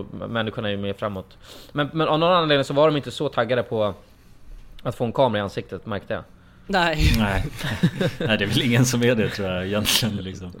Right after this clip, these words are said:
Speaker 1: Nej.
Speaker 2: Nej.
Speaker 1: Kanske inte.
Speaker 2: Nej, det är väl fan så.
Speaker 3: Eller
Speaker 2: Men
Speaker 3: typ,
Speaker 2: alltså, jag
Speaker 3: kanske
Speaker 2: tror
Speaker 3: i
Speaker 2: ändå
Speaker 3: U S A,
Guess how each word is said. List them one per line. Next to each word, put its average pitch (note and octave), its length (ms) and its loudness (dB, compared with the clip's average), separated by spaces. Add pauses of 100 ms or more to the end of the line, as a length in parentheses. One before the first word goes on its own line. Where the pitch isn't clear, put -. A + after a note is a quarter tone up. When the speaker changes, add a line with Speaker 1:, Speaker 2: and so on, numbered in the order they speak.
(120)
Speaker 1:
Nej. A2 240 -2
Speaker 2:
Nej. D#3 420 -4 (120)
Speaker 1:
Kanske A#2 200 -4
inte. A2+ 160 -4
Speaker 2:
Nej, E3+ 100 0
det F#3+ 220 -4
är C4+ 80 0
väl D#3 140 -6
fan A#2+ 220 -8
så. A2 280 -14 (480)
Speaker 3:
Eller A2+ 160 -2
Speaker 2:
Men F3+ 80 0
Speaker 3:
typ, G3+ 40 4
Speaker 2:
alltså, A3 160 2
jag G#3+ 140 4
Speaker 3:
kanske C#3 200 6
Speaker 2:
tror B3+ 120 4
Speaker 3:
i C3+ 60 4
Speaker 2:
ändå A2 100 2
Speaker 3:
U - 20 4
S - 160 0
A, G2+ 160 -2